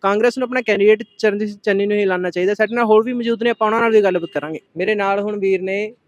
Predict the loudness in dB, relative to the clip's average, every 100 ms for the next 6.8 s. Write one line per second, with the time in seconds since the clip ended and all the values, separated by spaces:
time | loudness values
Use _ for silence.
0 | -6 -6 -6 -10 -6 -6 -4 -4 -4 -6
1 | -6 -6 -6 -4 -6 -6 -6 -4 -6 -4
2 | -4 -2 0 0 -2 _ _ _ _ _
3 | _ _ -6 -6 _ _ _ -4 -4 -4
4 | -6 -8 -8 _ -10 -10 -14 _ _ _
5 | _ -2 0 2 0 -6 -4 -2 -2 -2
6 | -4 -4 -4 -6 -2 -4 -4